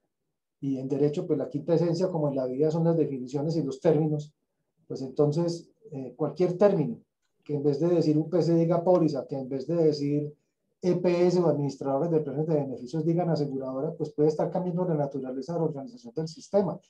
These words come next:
y viene desde el mismo Congreso, que es el que tiene la competencia. Entonces, yo creo que siempre hay que levantar la mano y preguntar,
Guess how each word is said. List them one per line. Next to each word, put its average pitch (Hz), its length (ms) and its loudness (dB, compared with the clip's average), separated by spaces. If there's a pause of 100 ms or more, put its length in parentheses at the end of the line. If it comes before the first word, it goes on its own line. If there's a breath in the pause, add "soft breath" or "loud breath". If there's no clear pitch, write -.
(140)
y 139 100 -2
viene 139 260 0
desde 151 160 2
el 127 80 -4
mismo 135 240 -4
Congreso, 151 520 -2
que 151 100 -4
es 139 80 -6
el 165 60 -8
que 139 120 -10
tiene 139 220 -8
la 147 120 -6
competencia. 143 600 -8 (580)
Entonces, 165 260 0
yo 180 100 -4
creo 202 160 2
que 175 100 0
siempre 151 260 -2
hay 165 60 -6
que 196 80 0
levantar 156 380 2
la 170 80 0
mano 175 220 2
y 175 40 -2
preguntar, 139 640 -2